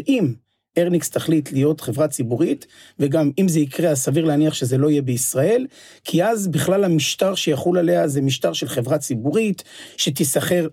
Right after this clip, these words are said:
אם זה יקרה, בנסדק או במקום אחר, ואז באמת העולם משתנה. כללי הרגולציה הם מאוד קשים, ויש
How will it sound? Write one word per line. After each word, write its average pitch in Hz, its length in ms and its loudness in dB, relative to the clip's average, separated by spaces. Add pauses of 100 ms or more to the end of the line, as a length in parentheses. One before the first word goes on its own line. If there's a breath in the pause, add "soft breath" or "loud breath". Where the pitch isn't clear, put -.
(140)
אם 220 160 4
זה 147 140 0
יקרה, 147 340 0
בנסדק 156 680 2
או 139 60 -2
במקום 135 460 0
אחר, 233 320 0 (380 loud breath)
ואז 165 360 2
באמת 156 340 0
העולם 151 280 2
משתנה. 131 400 0
כללי 147 320 2
הרגולציה 156 880 0
הם 139 180 2
מאוד 156 280 0
קשים, 214 520 0 (360 loud breath)
ויש 147 680 0